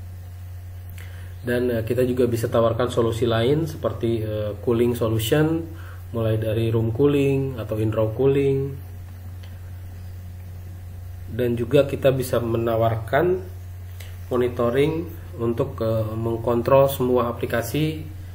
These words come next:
di infrastrukturnya, untuk kontrol rak, video, U P S, cooling secara remote. Nah, ini nanti kita bisa tawarkan sebagai opsi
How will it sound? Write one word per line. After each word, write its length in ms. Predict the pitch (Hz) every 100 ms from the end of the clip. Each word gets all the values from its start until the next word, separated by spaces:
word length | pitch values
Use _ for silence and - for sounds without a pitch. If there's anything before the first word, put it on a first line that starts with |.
| - - - -
di 200 | 120 113 113 113 113 113
infrastrukturnya, 1040 | 113 113 117 113 123 113 123 117 143 170 - - -
untuk 320 | 110 107 113
kontrol 400 | - 110 113 113
rak, 480 | 120 147 147 - -
video, 400 | 135 131 135 143
U 160 | 135 131
P 160 | 131
S, 160 | 127 123
cooling 560 | - 123 123 127 131 135 - - - - - - -
secara 400 | 117 117 113 117
remote. 400 | 117 110 110 - - - - -
Nah, 80 | 104
ini 320 | 123 139 139
nanti 240 | 123 123
kita 240 | 127 135 120
bisa 160 | 127
tawarkan 420 | 120 113 113 127
sebagai 320 | 135 - 110 110
opsi 640 | 113 - 156 156 156